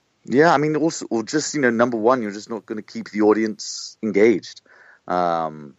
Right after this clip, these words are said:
you know, if it's not really that clear what the movie is about or who these characters are or why they're in this place interacting with each other,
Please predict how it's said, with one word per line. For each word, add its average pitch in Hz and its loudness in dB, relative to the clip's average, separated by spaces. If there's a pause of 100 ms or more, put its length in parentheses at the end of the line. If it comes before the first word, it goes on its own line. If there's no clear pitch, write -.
you 110 -12
know, 104 -4
if 98 -10
it's 110 -12
not 131 0
really 104 2 (560)
that 104 4
clear 104 2
what 92 0 (100)
the 95 -8
movie 92 -6
is 82 -6
about 87 -2
or 80 -6
who 107 -10
these 90 -10
characters 90 0
are 95 2
or 82 -6
why 92 -4
they're 90 -4
in 87 -10
this 85 -14
place - -8 (260)
interacting 92 -2
with 69 -14
each 71 -14
other, 65 -8